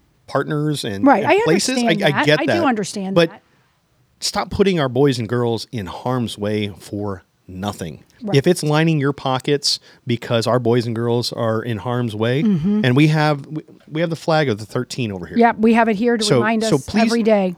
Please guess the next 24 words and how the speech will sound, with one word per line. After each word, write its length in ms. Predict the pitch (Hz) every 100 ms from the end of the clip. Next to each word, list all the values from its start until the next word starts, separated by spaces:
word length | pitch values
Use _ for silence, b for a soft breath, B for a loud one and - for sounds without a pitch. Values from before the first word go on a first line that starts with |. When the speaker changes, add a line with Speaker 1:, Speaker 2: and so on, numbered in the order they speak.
| _
Speaker 1:
please, 380 | - 240 240 190
if 120 | 160 156
you're 180 | 262
a 60 | 147
politician 800 | - - 131 117 131 127 151 147 B B
and 180 | 117 110
you 140 | 170
wanna 180 | 196 165
say, 400 | 156 156 147 131 b b
"Well, 220 | - 127 123
we 160 | 156
need 280 | 143 185 180
to 100 | -
fight 260 | - 151 160
this 160 | 143 -
battle 360 | 131 143 131
when," 280 | 123 113 120 B B
bullshit. 720 | 131 110 117 113 - 82 - - _ _ -
Speaker 2:
Mm-hmm. 120 | 180
Speaker 1:
Bullshit. 960 | 143 143 143 131 127 - 127 - - - B B
I 100 | -
tell 160 | 143 170
you 100 | 156
what, 320 | 123 90 b